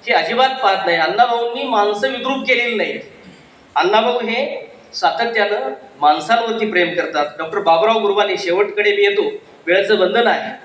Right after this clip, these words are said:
डॉक्टर बाबुराव गुरव यांनी, यांनी या महाराष्ट्रामध्ये अण्णाभाऊंच्यावरती पीएचडी केली.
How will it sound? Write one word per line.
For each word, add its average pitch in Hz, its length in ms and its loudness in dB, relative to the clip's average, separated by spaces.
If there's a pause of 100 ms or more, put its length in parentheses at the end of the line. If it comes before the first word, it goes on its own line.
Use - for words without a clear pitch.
(580)
डॉक्टर 156 240 2
बाबुराव 214 500 2
गुरव 214 400 0
यांनी, 220 380 -2
यांनी 190 220 2
या 185 140 4
महाराष्ट्रामध्ये 202 840 0 (340)
अण्णाभाऊंच्यावरती 214 720 2
पीएचडी 240 340 -2
केली. 202 440 -2